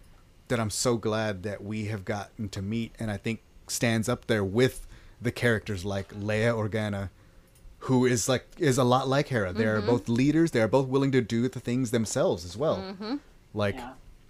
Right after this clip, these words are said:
Speaker 1: other than the people that sort of sit back and take more of the leadership role.
Speaker 3: Yeah.
Speaker 1: You know, um, I don't know. That's just something I love about Hera.
Speaker 3: Yeah,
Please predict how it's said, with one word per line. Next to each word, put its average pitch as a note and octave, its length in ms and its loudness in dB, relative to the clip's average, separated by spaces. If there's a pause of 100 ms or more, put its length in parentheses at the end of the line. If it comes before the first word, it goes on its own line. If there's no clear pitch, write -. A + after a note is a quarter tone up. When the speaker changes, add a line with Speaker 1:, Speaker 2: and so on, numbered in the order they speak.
(140)
Speaker 1:
other B2 160 4
than A#2+ 160 2
the A#2 80 2
people A2+ 360 -2
that A2 140 -2
sort A2 200 -4
of G2+ 80 -6
sit A2+ 260 -4
back A#2 260 -2
and G#2+ 80 -2
take - 220 -4
more A2 180 0
of A#2+ 100 0
the B2 60 0
leadership B2 460 -2
role. D#3 280 -2 (600)
Speaker 3:
Yeah. C#3 280 -6 (260)
Speaker 1:
You A2 160 -2
know, F2+ 280 -6 (140)
um, G2 400 -6 (160)
I - 80 -6
don't D3 100 0
know. E3+ 200 -2
That's - 240 -4
just B2 160 -2
something B2 220 -2
I A#2 40 0
love G#2 180 -2
about G#2 280 -4
Hera. G2+ 280 -6 (1120)
Speaker 3:
Yeah, C#3+ 380 -2